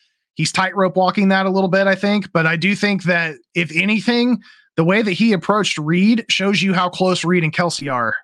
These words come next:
because he's not gonna do that to a coach that he doesn't, like, intensely love as, as a coach and just as a human being. I, I, I think this is, you know, just one of those things where people are,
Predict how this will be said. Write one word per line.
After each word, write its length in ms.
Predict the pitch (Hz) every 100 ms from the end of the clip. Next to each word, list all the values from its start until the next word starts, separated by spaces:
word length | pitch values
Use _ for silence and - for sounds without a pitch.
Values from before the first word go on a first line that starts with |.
| _
because 480 | 147 165 165 147 -
he's 280 | - 202 185
not 120 | 208
gonna 160 | 202 185
do 160 | 175 180
that 180 | 175
to 120 | - 170
a 60 |
coach 280 | 160 175 -
that 80 | 156
he 140 | 175
doesn't, 400 | 160 165 156 151 -
like, 300 | 156 143 - _ _ _ _ _ _ _ _ _ -
intensely 580 | 196 - 247 - 214
love 440 | 196 175 185 165 160
as, 360 | 160 170 156
as 260 | 147 160 160
a 60 | 156
coach 280 | 180 175 165
and 80 |
just 160 | 160 156
as 120 | 170
a 40 | 151
human 280 | 175 160
being. 380 | 147 165 180 185 175
I, 380 | 156 165 160 139 _ _ - _ _ _ -
I, 120 | 170 - _ _ -
I 120 | 165
think 200 | 196 185
this 180 | 180 180
is, 160 | - 156 143
you 120 | 160
know, 140 | 156
just 220 | 156 156 185
one 100 | 185
of 60 |
those 180 | 170 160
things 220 | 170 165
where 100 | 156
people 280 | 147 170 165
are, 280 | 160 147